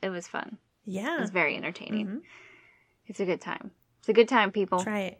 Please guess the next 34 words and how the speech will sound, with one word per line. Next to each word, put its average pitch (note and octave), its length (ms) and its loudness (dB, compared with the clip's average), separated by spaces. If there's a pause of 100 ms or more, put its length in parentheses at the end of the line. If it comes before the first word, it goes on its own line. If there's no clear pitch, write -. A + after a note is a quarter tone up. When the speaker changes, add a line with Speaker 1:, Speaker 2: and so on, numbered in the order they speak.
Speaker 2:
Give A#3 120 -10
it A3 40 -8
a - 60 -14
go. F#3 260 -4 (140)
Speaker 1:
<laughs> - 180 -14
Give A#3 280 6
it G3 100 2
a G3 40 -2
go. F#3+ 400 -6 (480)
All G#3+ 140 10
right. F3+ 300 6
So G#3 260 8 (260)
these B3+ 180 8
are D#4 100 8
just, D4 240 2
uh, G#3+ 240 8
facts G3 500 8 (200)
from F#3+ 320 8
the F3+ 100 4
different F#3 420 2
branches. G3+ 960 0
I G3+ 100 0
got F3+ 720 4 (220)
this G3 280 -2
information G#3 680 -2
on F3 340 4
the F3 80 0
U F3 240 2
S F#3+ 240 -4
O G3+ 500 0 (240)
website. - 720 -8 (540)
Some G#3 180 0
of A3 120 0
'em A3+ 340 4